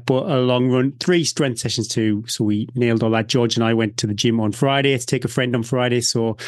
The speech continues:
me and George went down there, seventy-eight miles, sixteen hours. And even though I'm not chasing elevation at the moment, still just under seven thousand feet. So yeah, from a training point of view,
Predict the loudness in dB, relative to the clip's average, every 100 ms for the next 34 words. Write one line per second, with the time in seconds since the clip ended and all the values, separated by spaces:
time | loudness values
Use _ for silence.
0 | -14 -18 -20 _ _ -4 -2 -2 0 0
1 | 0 -2 -4 -2 -2 0 2 2 2 2
2 | 2 2 2 0 0 -4 -6 -2 0 0
3 | 0 2 0 0 0 2 2 2 2 2
4 | 2 2 0 0 -2 -8 -6 0 0 0
5 | 0 2 2 0 0 -2 -4 -2 -2 -2
6 | 0 2 2 0 -4 -16 -18 _ -6 -4
7 | 0 0 0 0 0 0 -2 -4 -2 2
8 | 0 0 0 0 -4 -10 -16 -20 _ 0
9 | 0 0 -2 0 0 0 -2 0 0 2
10 | 0 0 0 2 2 0 -2 -2 -2 0
11 | 0